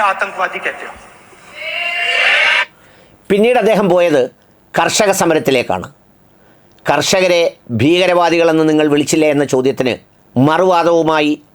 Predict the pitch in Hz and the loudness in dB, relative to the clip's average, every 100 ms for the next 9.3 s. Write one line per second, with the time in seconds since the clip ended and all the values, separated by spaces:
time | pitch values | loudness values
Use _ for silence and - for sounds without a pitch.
0 | - 143 175 185 190 165 160 151 147 147 | -6 0 2 2 0 0 0 0 0 0
1 | 135 127 127 - _ _ _ - 139 143 | 0 0 -2 -6 _ _ _ -4 0 0
2 | 165 156 151 147 139 123 131 135 _ 139 | 0 0 0 0 -2 -2 -2 -4 _ -4
3 | 127 135 - 143 - 123 143 127 131 123 | -2 -2 0 -2 -2 -2 0 0 2 0
4 | 120 107 104 104 101 - _ _ _ _ | 0 0 0 -2 -6 -14 _ _ _ _
5 | _ _ _ 143 135 143 131 - _ _ | _ _ _ -2 0 0 -2 -6 _ _
6 | - 117 131 143 170 151 147 127 110 - | -4 0 0 2 0 0 0 -2 -6 -10
7 | _ _ _ - 170 165 226 214 190 175 | _ _ _ -4 -2 0 0 2 2 2
8 | 160 - 143 156 175 175 196 156 170 143 | 0 -2 -2 0 0 0 -2 -2 -2 0
9 | 143 - | -2 -2